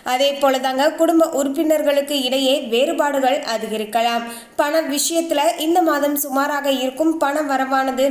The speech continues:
நன்றாக இருக்கும். இருப்பினுமே செலவுகள் அதிகரிப்பதால பிரச்சனைகளை சந்திக்க நேரிடலாம். பட்ஜெட்டை மனதில் வைத்து செலவழித்தால் நன்றாக இருக்கக்கூடும். ஆரோக்கியம் சிறப்பாக இருக்கும். வேலையுடன் உங்களுடைய ஆரோக்கியத்திற்கு முக்கியத்துவம்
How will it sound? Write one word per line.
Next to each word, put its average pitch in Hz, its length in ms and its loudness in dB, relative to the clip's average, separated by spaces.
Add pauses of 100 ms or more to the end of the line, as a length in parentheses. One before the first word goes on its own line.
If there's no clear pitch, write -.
நன்றாக 269 420 -2 (160)
இருக்கும். 302 300 -2 (160)
இருப்பினுமே 294 480 0 (140)
செலவுகள் 262 480 0 (100)
அதிகரிப்பதால 262 760 -2 (140)
பிரச்சனைகளை 262 600 0 (120)
சந்திக்க 196 480 -6
நேரிடலாம். 220 580 -2 (480)
பட்ஜெட்டை 339 460 0 (140)
மனதில் 285 440 0
வைத்து 269 300 -2 (100)
செலவழித்தால் 254 640 -2 (100)
நன்றாக 226 380 -2 (200)
இருக்கக்கூடும். 214 520 -6 (440)
ஆரோக்கியம் 285 500 0
சிறப்பாக 277 420 -2 (100)
இருக்கும். 277 380 -4
வேலையுடன் 294 640 2
உங்களுடைய 247 420 -2 (220)
ஆரோக்கியத்திற்கு 285 720 -2 (100)
முக்கியத்துவம் 254 600 -4